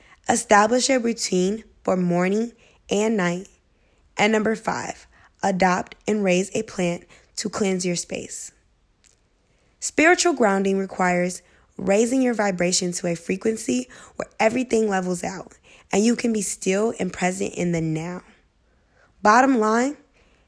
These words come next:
your spirit controls your convictions. Be sure to grow and water where you are planted. So your task before we get out of here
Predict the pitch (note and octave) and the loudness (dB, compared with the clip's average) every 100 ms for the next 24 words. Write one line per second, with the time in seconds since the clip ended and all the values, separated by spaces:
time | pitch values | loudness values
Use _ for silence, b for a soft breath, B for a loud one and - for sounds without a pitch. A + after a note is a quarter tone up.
0 | b F#3 G#3+ C#4 D4 - - G3+ F#3 - | b 4 4 4 2 -4 -2 -2 0 -2
1 | - - - G3+ G#3+ F#3 F#3 - E3+ F3 | -6 -10 -8 -4 0 0 0 -6 -4 0
2 | F3+ F#3 F#3 - F3 E3+ E3+ - G3 - | 0 -2 -6 -6 -4 -4 -4 -6 -8 -12
3 | - - b b b b G3+ B3 - A3+ | -14 -16 b b b b -2 0 0 0
4 | A#3 G#3+ F3+ E3 E3 E3 F3 A3+ - - | 0 -2 -4 -4 0 2 2 -2 -8 -8
5 | G3 F#3 E3+ E3+ F3 A3 A#3+ b b b | -4 -2 0 0 0 -4 -6 b b b
6 | - F3+ F3 E3+ - F3 E3+ F3 G3 - | -2 0 0 -2 -6 -8 -8 -10 -12 -12
7 | - _ _ _ _ _ b b b b | -16 _ _ _ _ _ b b b b
8 | b - B3+ A#3+ C#4 D4+ A3 G#3 G#3+ A3 | b -2 4 4 4 2 0 0 -2 -6
9 | G3 G3 F#3+ G3+ G#3 F3 E3+ E3 E3 F3+ | -4 -2 -2 -2 0 -2 -2 -4 -4 -4